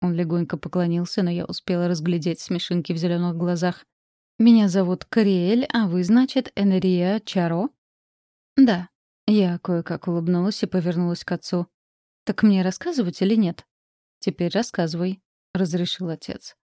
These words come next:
Он вернулся на своё место. Люди, один из которых показался мне смутно знакомым, устроились на диванчике, а Кориэль опёрся о каминную полку. Говорить под прицелом четырёх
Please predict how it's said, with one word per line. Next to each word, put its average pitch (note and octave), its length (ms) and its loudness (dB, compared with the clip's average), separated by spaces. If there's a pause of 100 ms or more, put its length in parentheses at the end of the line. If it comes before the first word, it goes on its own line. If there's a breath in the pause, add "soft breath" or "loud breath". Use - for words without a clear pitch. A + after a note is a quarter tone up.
(280)
Он E4+ 160 0
вернулся G3 520 0
на F3 80 0
своё F3+ 280 0
место. F3 460 -4 (400)
Люди, F#3+ 480 0 (200)
один G3 320 0
из F#3 80 0
которых F3 400 -4
показался F3 540 -2
мне F3+ 180 2
смутно F3+ 440 -2
знакомым, A#3 600 4
устроились F3 580 -2
на G3 80 0
диванчике, F3+ 680 0 (340)
а G3 240 -2
Кориэль F#3 480 0
опёрся F#3 500 -2
о F3+ 40 -2
каминную F3 460 0
полку. F3 500 -2 (440)
Говорить G#3+ 440 -2
под - 200 -4
прицелом G3+ 500 -2
четырёх F3 500 -4